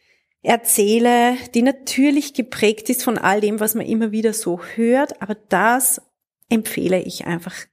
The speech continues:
drastisch und radikal zu hinterfragen. Und immer zu fragen, tut mir das gut? Und würde ich das bei einem anderen Thema auch so angehen? Oder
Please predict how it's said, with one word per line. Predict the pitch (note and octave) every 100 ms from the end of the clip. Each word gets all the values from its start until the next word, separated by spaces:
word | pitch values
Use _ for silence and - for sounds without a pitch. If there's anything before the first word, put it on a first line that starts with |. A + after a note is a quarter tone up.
| _ -
drastisch | F3 E3+ G#3 - - A#3 A#3 - -
und | G3+ F#3
radikal | - - - F#3 F3
zu | -
hinterfragen. | F3+ F3 F3 F3 - C3+ D3+ - - - - -
Und | G#3+
immer | - B3 C4
zu | C4
fragen, | - A3 A3 A#3
tut | - A#3 A#3
mir | G#3
das | F3+ F3 -
gut? | - A#3 A4+ B4 - _ - - _ _
Und | - G#3+ F#3+
würde | A3+ B3
ich | C4 -
das | A3+
bei | - -
einem | G3+ G3 -
anderen | D3+ G3+ G#3+ G#3+
Thema | - F#3+ F#3+ F3+ -
auch | F#3 A#3 B3+
so | - - A#3 B3 -
angehen? | G#3 A#3 A#3 A#3 C4 F4 - _ _ _ _ _
Oder | - A3 A3 A3 G#3+